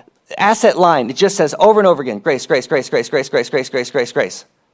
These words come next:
Because previously, his whole ledger book said, "Law keeping, law keeping, law keeping, law keeping, zeal, zeal, Pharisee, Pharisee, Pharisee, Hebrew of Hebrews, Hebrew of Hebrews," right? He put all of that away, but what was that like for him?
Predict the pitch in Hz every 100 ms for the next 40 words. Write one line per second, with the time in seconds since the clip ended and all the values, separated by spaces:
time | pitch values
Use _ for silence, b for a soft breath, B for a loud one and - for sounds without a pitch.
0 | b b - 202 196 240 285 262 202 -
1 | 160 165 170 B B 196 185 220 233 220
2 | 226 196 180 190 - 180 156 147 B B
3 | - 165 165 165 139 143 170 165 160 147
4 | 156 160 165 143 151 165 165 123 120 156
5 | 143 113 180 143 - 170 147 131 170 143
6 | 135 175 151 131 101 B B 196 165 147
7 | 165 143 117 180 180 156 143 151 110 -
8 | - 127 131 - _ _ _ _ _ _
9 | 165 160 165 170 208 247 233 214 175 151
10 | 131 123 123 _ _ _ _ _ _ _
11 | _ - - - 151 190 196 170 175 -
12 | 135 123 117 120 113 98 85